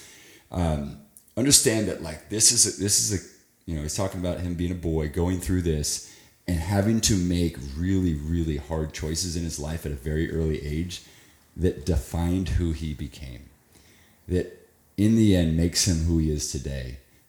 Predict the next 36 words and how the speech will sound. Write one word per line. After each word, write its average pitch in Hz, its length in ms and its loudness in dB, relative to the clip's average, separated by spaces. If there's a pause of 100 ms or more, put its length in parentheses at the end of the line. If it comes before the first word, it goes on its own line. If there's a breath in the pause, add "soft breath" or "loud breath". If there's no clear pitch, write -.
the 82 140 -2
incredible 80 420 -2
husband, 73 460 -4 (260 loud breath)
the 78 260 -4 (220)
incredible 90 680 2
trainer 69 680 -6 (520 soft breath)
who 78 280 0
is 73 160 -2
able 80 220 0
to - 120 -4
do 78 160 -2
such - 520 0
good 78 280 0
and 71 200 -10
be 73 100 -6
so 87 320 2
positive 76 640 -2
in 65 80 -6
people's 67 380 -10
lives. 58 420 -14 (380 loud breath)
So - 240 0 (180)
you 87 140 -6
put - 240 6
that 139 160 2
in 110 60 -2
the 104 60 0
back 98 220 0
of 92 60 -4
your 87 100 2
head 85 180 2
as 78 160 0
your, 78 220 0
as, 78 340 -4
uh, 69 220 -6 (100)
L 90 140 2
J, 80 360 0